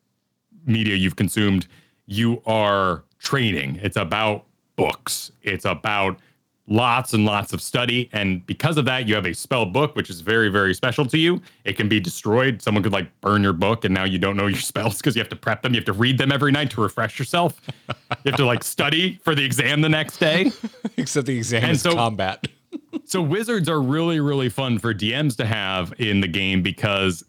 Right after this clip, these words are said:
Speaker 1: their spell book can hold any number of spells. Sort of. There's limitations. It takes a page to write and all this sort of thing.
Speaker 2: Right.
Speaker 1: But I, as a D M, get to give you spells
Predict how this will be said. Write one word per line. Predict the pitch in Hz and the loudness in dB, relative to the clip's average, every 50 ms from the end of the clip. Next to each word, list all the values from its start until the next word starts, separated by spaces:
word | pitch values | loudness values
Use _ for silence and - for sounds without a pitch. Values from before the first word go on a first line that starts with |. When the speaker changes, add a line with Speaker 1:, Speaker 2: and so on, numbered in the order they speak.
| _ | _
Speaker 1:
their | - 95 101 117 113 107 | -10 -4 -2 2 2 2
spell | 104 - - - 151 175 208 165 | 0 -2 -4 -2 0 2 2 2
book | 113 127 110 - | 2 0 0 0
can | - - | -2 -2
hold | - 113 113 104 98 - - | 0 2 2 2 0 0 -2
any | 131 120 104 92 | -2 -2 0 0
number | 87 98 123 123 101 95 92 | 0 0 0 0 0 0 -2
of | 85 | -4
spells. | - - - 87 69 62 127 139 - - - | -6 -8 -6 -4 -6 -6 -6 -8 -12 -14 -8
Sort | - - 165 - - | 0 0 0 0 0
of. | - _ _ - 131 135 151 - - | -8 _ _ -6 -6 -6 -6 -4 0
There's | 135 117 98 - _ - | 0 0 0 0 _ -2
limitations. | - 113 98 92 85 - 87 80 - 98 85 90 | 2 2 2 2 2 2 0 2 2 2 0 0
It | - - - - | -2 -6 -6 -2
takes | - 92 - - | -2 -2 -2 -2
a | |
page | - - 95 82 80 78 - | -2 0 0 0 0 0 -2
to | - 90 | 0 2
write | 80 71 73 | 2 2 0
and | 76 73 | 0 -4
all | 71 76 | -4 -4
this | 76 71 | -6 -6
sort | - 78 76 | -6 -6 -8
of | 71 | -8
thing. | - 82 80 - - - - | -8 -10 -12 -12 -14 -14 -8
Speaker 2:
Right. | 95 78 - - - _ _ _ _ | -8 -8 -8 -8 -18 _ _ _ _
Speaker 1:
But | - 139 117 107 - _ _ _ _ _ _ _ _ _ _ _ _ _ _ _ _ _ - | -6 -6 -6 -6 -10 _ _ _ _ _ _ _ _ _ _ _ _ _ _ _ _ _ -2
I, | 131 147 147 147 | -2 0 0 2
as | 147 143 135 117 | 2 2 2 2
a | 131 123 | 2 2
D | 107 117 120 123 120 | 2 2 2 2 2
M, | 120 113 | 2 2
get | 107 113 - | 0 0 -2
to | - | -4
give | 98 85 82 123 123 113 | -4 0 0 2 2 2
you | 107 104 95 87 | 2 2 0 0
spells | - - - - 69 69 69 - - - - | -2 -4 -4 -4 -4 -4 -6 -8 -12 -14 -14